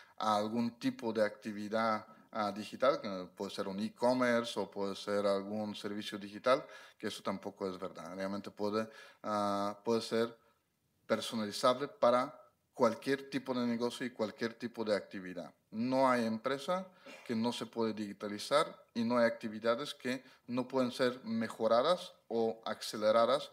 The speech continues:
a través de la digitalización.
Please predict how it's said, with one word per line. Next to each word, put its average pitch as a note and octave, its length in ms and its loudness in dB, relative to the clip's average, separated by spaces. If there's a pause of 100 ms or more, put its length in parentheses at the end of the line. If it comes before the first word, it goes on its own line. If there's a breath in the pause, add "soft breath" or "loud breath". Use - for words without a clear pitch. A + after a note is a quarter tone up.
(280 loud breath)
a A2 160 2
través A2 540 2
de G#2+ 120 0
la A2 320 4 (280 loud breath)
digitalización. F#2 920 -6